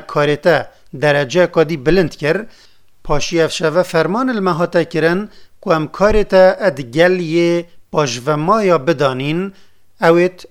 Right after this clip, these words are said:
خو نگرتی و روین. هندی خو بلند کرن ظلام یا اش جن و عیالی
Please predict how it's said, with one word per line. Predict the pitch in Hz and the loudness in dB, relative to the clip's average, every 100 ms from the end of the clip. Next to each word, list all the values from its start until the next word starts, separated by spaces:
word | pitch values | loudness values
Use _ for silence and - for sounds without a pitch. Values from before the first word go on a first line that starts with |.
| - | -16
خو | - 156 | -6 -4
نگرتی | 147 170 147 151 - 151 151 151 | 0 0 0 -2 -4 -6 -6 -6
و | 170 127 | -6 -6
روین. | 131 131 143 127 107 - - - - | -6 -6 -6 -8 -12 -18 -20 -20 -20
هندی | - 143 147 | -10 -6 -6
خو | 147 147 | -6 -6
بلند | 127 151 147 - | -4 -4 -4 -6
کرن | 151 170 190 156 | -4 -2 0 -2
ظلام | 120 143 175 170 | -2 0 0 0
یا | 151 151 151 151 - - - | -2 -2 -2 -6 -20 -20 -8
اش | 156 127 139 | -6 -6 -6
جن | 113 120 165 | -6 -4 -2
و | 160 127 | -2 0
عیالی | 147 147 143 143 139 139 | 2 2 -2 -4 -8 -12